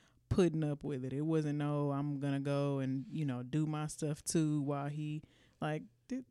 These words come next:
And then, too, like, this isn't, this isn't the solution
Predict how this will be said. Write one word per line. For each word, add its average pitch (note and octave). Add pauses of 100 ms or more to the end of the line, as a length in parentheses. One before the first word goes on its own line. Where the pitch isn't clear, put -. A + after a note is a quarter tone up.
(240)
And G3
then, B3+
too, C4+
like, G3+
this A#3+
isn't, G#3 (800)
this A#3+
isn't A3
the D#3
solution C#3+